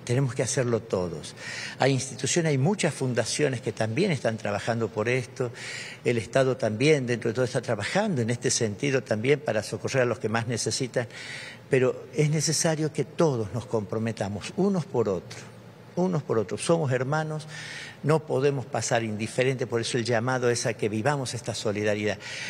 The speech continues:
Lo de, eh, Navidad diferente es una expresión hermosa, lo de Nochebuena para Todos es una expresión diferente,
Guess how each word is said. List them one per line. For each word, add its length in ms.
Lo 260
de, 840
eh, 340
Navidad 380
diferente 500
es 160
una 80
expresión 400
hermosa, 420
lo 120
de 100
Nochebuena 440
para 200
Todos 140
es 40
una 100
expresión 280
diferente, 580